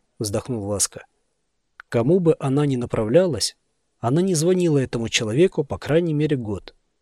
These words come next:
Нам остается только ждать». Он повернулся к Долли. «Поехали в этот Бест Вестерн. Я хочу выяснить, каким именно ружьем обзавелась наша маленькая леди.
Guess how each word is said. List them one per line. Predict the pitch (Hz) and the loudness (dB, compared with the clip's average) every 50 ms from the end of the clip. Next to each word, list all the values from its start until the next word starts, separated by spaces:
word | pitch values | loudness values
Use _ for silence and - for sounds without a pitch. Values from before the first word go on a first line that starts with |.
| _ _ _ _ _ _ | _ _ _ _ _ _
Нам | - 135 160 190 202 | 0 0 2 2 2
остается | - - - 160 170 175 156 - 160 143 | 0 2 2 2 2 2 2 0 0 0
только | - 151 143 139 - 143 | 2 0 -2 0 -2 -4
ждать». | 113 107 107 104 90 87 - - - _ _ _ _ _ _ _ _ _ _ _ _ | -4 -4 -4 -6 -8 -8 -10 -14 -16 _ _ _ _ _ _ _ _ _ _ _ _
Он | - 180 190 | 0 0 2
повернулся | - 180 151 135 131 143 165 156 - - 131 | 4 4 4 4 4 2 0 0 0 0 0
к | 123 | 0
Долли. | 117 120 113 104 98 90 90 92 - _ _ _ _ _ _ _ _ _ _ | -2 -2 -2 -2 -4 -6 -8 -10 -16 _ _ _ _ _ _ _ _ _ _
«Поехали | - 135 185 240 233 - 151 127 | 2 2 2 2 2 0 0 0
в | 120 117 | 0 0
этот | 120 113 - 107 - - - _ _ _ - | -2 -4 -4 -8 -10 -12 -16 _ _ _ -12
Бест | 110 107 127 120 - - - | -2 0 0 2 0 0 -2
Вестерн. | 117 113 123 107 - - - 98 - _ _ _ _ _ _ _ _ 123 | -2 -2 -2 -2 -2 -4 -6 -10 -10 _ _ _ _ _ _ _ _ 4
Я | 139 170 | 4 4
хочу | - - 156 - 156 147 | 4 2 -2 -2 -2 0
выяснить, | 151 196 202 - - - 120 101 - | 0 2 0 0 0 -2 -4 -6 -6
каким | - - 131 123 - 202 190 | -6 -4 -4 0 0 0 0
именно | - - 160 165 165 156 151 147 139 | 2 0 0 0 2 2 2 0 0
ружьем | 127 117 98 123 131 180 190 185 - | -2 -4 -4 0 2 2 2 2 0
обзавелась | - 135 120 113 110 110 107 127 156 175 160 - | -4 -4 -4 -4 -4 -2 2 4 4 4 4 2
наша | 147 131 - - 117 | 0 -2 -2 -2 -2
маленькая | 110 120 135 143 143 139 135 - 143 131 | 0 2 2 2 2 0 0 0 2 2
леди. | 123 117 107 98 87 90 92 | 2 0 -2 -4 -6 -8 -12